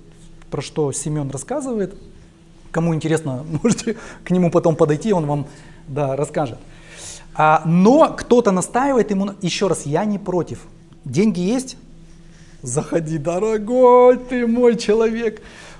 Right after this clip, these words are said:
Мы все деньги потратим, ещё не хватит. А вот, например, дверь, э,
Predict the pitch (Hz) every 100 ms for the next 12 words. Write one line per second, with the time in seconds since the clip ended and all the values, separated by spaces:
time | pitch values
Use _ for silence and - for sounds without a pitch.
0 | - 160 202 208 208 220 165 214 185 170
1 | 170 165 202 196 170 156 190 165 175 165
2 | 135 - - - - - - - - 170
3 | 226 269 247 262 254 226 175 220 190 165
4 | 180 160 160 156